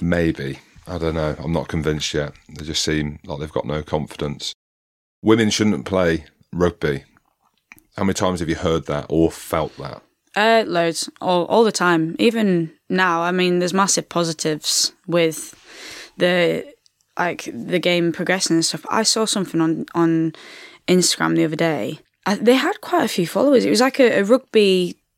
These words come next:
Speaker 2: meme, not even a meme page, but just, like, a rugby page that posts loads of bits out. And they put a meme up, and the, the thing at the top was,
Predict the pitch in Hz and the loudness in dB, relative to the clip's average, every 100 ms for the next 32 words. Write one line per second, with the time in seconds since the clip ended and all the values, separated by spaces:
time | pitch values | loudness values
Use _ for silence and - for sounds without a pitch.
0 | - 180 196 208 202 254 247 208 185 196 | -2 2 6 6 6 6 4 2 2 4
1 | 220 180 165 - 214 - 208 214 233 226 | 4 2 0 0 2 2 0 4 4 4
2 | 202 180 175 170 151 - 175 170 165 165 | 0 2 2 -2 -2 0 0 0 -2 -2
3 | 165 - 156 151 - - - - - - | -2 0 -2 -2 -6 -12 -16 -16 -16 -16
4 | - 196 202 196 185 - 233 247 - 214 | -2 0 2 0 -2 2 4 4 2 4
5 | 214 214 214 180 143 - - - 170 175 | 6 6 6 4 0 -4 -8 -2 2 2
6 | 175 175 - 165 - 208 185 - 190 175 | 4 2 0 -4 0 0 0 0 0 0
7 | 170 170 170 165 - | 0 0 2 0 0